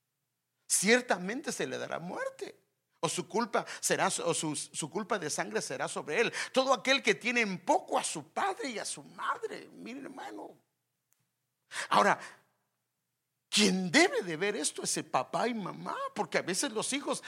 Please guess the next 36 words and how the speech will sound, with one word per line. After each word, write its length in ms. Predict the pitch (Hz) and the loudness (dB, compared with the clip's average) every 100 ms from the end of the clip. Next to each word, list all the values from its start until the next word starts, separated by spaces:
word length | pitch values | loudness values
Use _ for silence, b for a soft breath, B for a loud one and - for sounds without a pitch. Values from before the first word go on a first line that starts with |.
| B | B
eh, 100 | - | -6
le, 320 | 196 180 170 - B | -4 -2 -2 -6 B
le 200 | 190 175 | -2 0
das 260 | 165 226 269 | 2 2 0
una 280 | 247 233 | -4 -4
orden 300 | 285 523 523 440 | -2 -2 -4 -8
y 240 | 185 185 | -4 -4
tú 240 | - 285 339 | 0 0 2
mismo 280 | 349 415 415 | 0 -2 -2
te 160 | 494 196 | -2 0
das 200 | - - | 0 0
cuenta 540 | - - - - 226 | -2 -2 -2 -4 -4
que 140 | 202 151 | -2 -2
ni 260 | 147 156 | -2 -4
te 120 | 156 | -4
está 180 | 147 240 | -2 -2
tomando 440 | 240 269 247 277 254 | 0 0 2 -2 -2
en 140 | 214 | -4
cuenta, 460 | 254 359 - - - B B | 0 -2 2 0 0 B B
ni 220 | 208 202 | 2 2
caso 460 | - 254 - - 427 | 4 6 6 2 2
te 120 | - | 2
hace 260 | 480 - 453 | 4 2 2
lo 180 | 202 175 | -2 -2
que 180 | 156 143 B | -4 -4 B
estás 460 | - 160 - 233 294 | 0 2 4 2 2
diciendo. 540 | 220 214 262 359 - | 2 2 2 0 -2
Eso 180 | 175 277 | 0 4
significa 720 | 254 285 240 175 294 311 262 | 4 4 2 2 0 2 0
que 140 | - 170 | 2 -2
él 100 | 214 | 0
te 80 | 208 | -4
tiene 280 | 220 220 | -4 -4
en 120 | 226 202 | -4 0
poco, 580 | - - 494 392 - _ _ _ _ _ _ _ B - | 0 2 0 -2 -4 _ _ _ _ _ _ _ B 2
que, 240 | 208 175 | 4 4